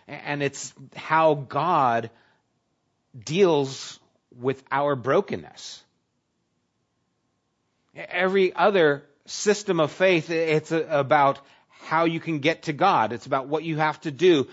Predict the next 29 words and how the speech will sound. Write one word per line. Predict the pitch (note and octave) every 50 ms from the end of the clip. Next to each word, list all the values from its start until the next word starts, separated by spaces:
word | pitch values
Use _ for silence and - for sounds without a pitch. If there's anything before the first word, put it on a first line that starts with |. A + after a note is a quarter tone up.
| - - _ -
to | D#3
get | D3 D#3+ D#3+ D#3 -
to | E3
God. | C#3+ C3 D#3+ G3 G3+ D3 C3+ C3
But | C#3 C#3 -
then | D#3+ E3 D#3+
you | D#3 D#3
come | - - F3+ E3+ D#3+ C#3+
to | D#3+ D3+ B2 - - - - _
this | - C3 - -
Christian | - - G3+ A3+ A3+ - - F3 D3
faith | - - D3 C#3+ C#3 -
and | D3+ C#3 C#3 C#3+ B2+
God | C#3 E3 D#3 D#3 D3+
says, | D#3+ D#3 C#3 C3 C3+
"You're | E3 F3
broken. | C#3+ D#3 F3+ F3+ F3+ - E3+ D#3+ D#3 C#3+ - - - - _ _ -
I | - D#3 E3+ G3 G3+
will | F#3 F3 D3+ C#3 D3+
come | C#3+ _ - - - E3 D#3+ D#3 D3+ D3 C#3+ -
to | - - D3+
you | B2+ B2 D#3+ F3+ D3+ B2 A2+ A2+ A2+ B2+
and | B2 C3
I | C3+ C3+
want | C#3 D3 D3 C#3+ - - C#3 A#2+
you | C#3 F3+ F#3 D3+ C3 B2+ B2+ B2+ -
to | - C3
trust | - - - - C#3+ C3 A#2+ - - - - _ _ _ _ _ _ _ _ -
me." | G#2+ A#2+ C#3 C#3 B2+ G#2+ D#2+ - _ _